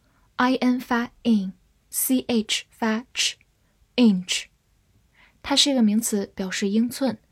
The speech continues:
或者动词缓慢的移动。来看一个句子。One inch is about two point fifty four centimeters。一英寸大约是二点五四厘米。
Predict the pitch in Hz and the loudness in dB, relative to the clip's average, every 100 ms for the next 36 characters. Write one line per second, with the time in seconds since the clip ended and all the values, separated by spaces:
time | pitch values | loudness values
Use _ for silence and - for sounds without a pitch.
0 | _ _ - 262 208 277 262 - 196 190 | _ _ -2 0 0 0 -2 -2 -4 -6
1 | _ 196 185 208 208 185 185 196 233 - | _ -8 -2 0 0 0 -8 -2 -2 -2
2 | _ _ _ _ - - - 220 220 262 | _ _ _ _ -20 -20 -4 -2 0 0
3 | 254 285 220 185 - _ _ _ _ - | 0 -4 -4 -4 -8 _ _ _ _ -2
4 | 233 247 269 262 240 226 190 - - _ | 2 4 4 0 2 2 2 -2 -8 _
5 | - 220 196 214 202 202 - - 254 262 | -4 -2 0 0 -2 -2 -6 -4 -2 -2
6 | - 226 220 220 - - 226 - 220 - | 0 4 4 4 -6 -6 -4 0 -2 2
7 | 233 240 247 - - 240 233 220 196 190 | 0 2 -2 -6 -4 2 4 4 0 -4
8 | 175 165 - - _ _ _ _ _ _ | -8 -6 -8 -8 _ _ _ _ _ _
9 | _ - 269 269 269 - 269 - _ 233 | _ -2 2 4 2 0 -2 -2 _ -2
10 | 208 214 220 - 220 - 233 214 190 196 | 0 2 0 0 -4 -4 -4 -4 -4 -4
11 | 202 196 - 262 214 190 185 180 | -4 -4 -4 -4 -2 -2 -2 -4